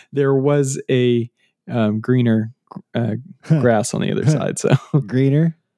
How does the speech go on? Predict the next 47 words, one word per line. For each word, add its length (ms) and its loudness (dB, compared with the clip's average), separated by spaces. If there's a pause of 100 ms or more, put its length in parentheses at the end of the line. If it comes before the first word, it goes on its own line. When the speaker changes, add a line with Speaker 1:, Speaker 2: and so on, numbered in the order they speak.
Speaker 2:
when 120 -4
you 100 -2
saw 200 -2
the 80 2
Speaker 1:
Yeah. 60 2
Speaker 2:
Hulk? 320 -4 (560)
Speaker 1:
Yes, 320 0 (120)
that's 220 0
right. 260 0
Yep. 220 0 (240)
Speaker 2:
<laughs> 200 -4
Speaker 1:
Yeah. 160 -2 (520)
Speaker 2:
Oh, 480 0
anyway, 580 0 (460)
the 100 -2
simplest 500 0
things 520 -4
amuse 400 -2
me. 300 -4 (500)
Speaker 1:
<laughs> 720 -2
Speaker 2:
Um, 680 0 (400)
all 100 0
right. 160 0
Well, 120 0
I 60 2
guess 140 0
before 260 -2
we 80 0
go 140 0
to 60 2
the 100 -2
news, 400 0
I 200 -2
just 260 -2
wanted 320 0
to 760 -2
remind 380 -2
folks 240 -4
out 180 -2
there, 180 0
just 260 -2
in 100 -2
case 320 -4
you 100 -4
didn't 340 -4
see 280 0
it, 140 -4